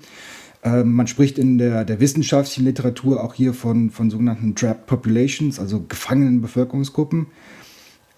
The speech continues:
Und, ähm, das sind Menschen, die sind im Prinzip dann, äh, auf Gedeih und Gederb dann, äh, davon abhängig, was dann sozusagen am, am, an dem Ort, wo sie dann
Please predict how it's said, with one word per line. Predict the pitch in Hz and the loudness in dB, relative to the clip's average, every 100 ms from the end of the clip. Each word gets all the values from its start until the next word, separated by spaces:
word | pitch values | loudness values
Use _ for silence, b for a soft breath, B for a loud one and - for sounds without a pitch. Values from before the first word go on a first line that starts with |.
| _ _ | _ _
Und, | - 143 143 127 - | 2 4 4 2 0
ähm, | 123 131 127 131 127 120 - 156 165 - - | 2 2 2 2 2 0 -4 -12 -14 -10 -6
das | 120 - | -4 0
sind | 147 143 | 2 2
Menschen, | 143 139 - 135 | 2 0 0 0
die | 131 | 0
sind | 127 135 | 2 2
im | 123 | 2
Prinzip | 123 131 123 | -2 -2 -2
dann, | 131 135 120 | 0 0 0
äh, | |
auf | 107 120 110 | -2 -2 -4
Gedeih | - 101 107 | -4 -2 0
und | 127 139 | 0 -2
Gederb | 113 120 123 - | -2 0 -2 0
dann, | 123 123 123 - | 2 2 2 0
äh, | 110 113 | -4 -2
davon | 120 110 | -4 -4
abhängig, | 107 123 131 131 120 | -6 -2 0 0 -2
was | 120 | -4
dann | - 113 | -2 -2
sozusagen | 123 117 113 117 120 | -2 -2 -2 0 0
am, | 107 113 - | 0 0 0
am, | 104 110 | -2 0
an | 117 117 | 0 2
dem | 123 120 | 2 0
Ort, | 101 120 123 | 0 -2 0
wo | 120 | -2
sie | 110 | -2
dann | 110 113 | 0 0